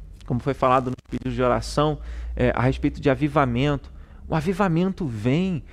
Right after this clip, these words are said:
quando nós temos nojo do pecado e buscamos uma vida de fidelidade a Deus. Quando nós não negociamos fidelidade a Deus.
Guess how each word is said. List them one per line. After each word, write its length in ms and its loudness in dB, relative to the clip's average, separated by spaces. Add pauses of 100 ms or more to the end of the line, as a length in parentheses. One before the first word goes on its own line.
(260)
quando 240 4
nós 340 4
temos 360 2
nojo 440 4
do 140 2
pecado 560 4
e 40 4
buscamos 600 0
uma 220 2
vida 260 -2
de 120 -8
fidelidade 720 4
a 40 6
Deus. 460 2 (680)
Quando 240 8
nós 300 6
não 220 8
negociamos 1600 6 (180)
fidelidade 840 4
a 40 2
Deus. 400 2